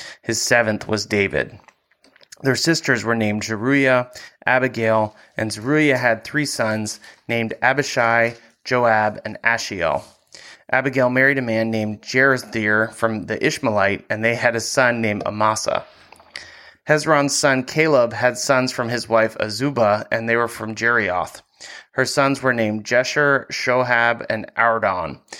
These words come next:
After Azubah died, Caleb married Ephrathah, and they had a son named Hur. Hur was the father of Uri. Uri was the father of Baziel. When Hezron was sixty years old, he married Gilead's sister, the daughter of Machir.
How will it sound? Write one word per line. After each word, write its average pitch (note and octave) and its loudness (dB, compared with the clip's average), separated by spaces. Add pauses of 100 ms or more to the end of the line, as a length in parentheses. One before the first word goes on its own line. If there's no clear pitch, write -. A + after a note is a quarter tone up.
(260)
After C3 2
Azubah A#2 0
died, G#2 0
Caleb B2+ 0
married A2 -2 (100)
Ephrathah, G#2+ -2 (580)
and A#2 -2
they B2 2
had B2 2
a A2+ -4
son A#2+ 2
named G#2+ -2
Hur. G#2 0 (400)
Hur C#3 2
was C#3 2
the C#3+ 0
father A#2+ 2
of G#2 -6
Uri. A2 0
Uri B2 0
was A#2 -2
the A#2 -2
father G#2+ 2
of G2+ -2
Baziel. G#2 0 (880)
When C3 2
Hezron C#3 2
was A#2 0
sixty C#3+ -2
years B2 0
old, A#2+ 2
he B2+ -2
married A2+ 0
Gilead's A2 2
sister, A2 -2 (120)
the - -6
daughter A#2 2
of A2 -4
Machir. A2 -4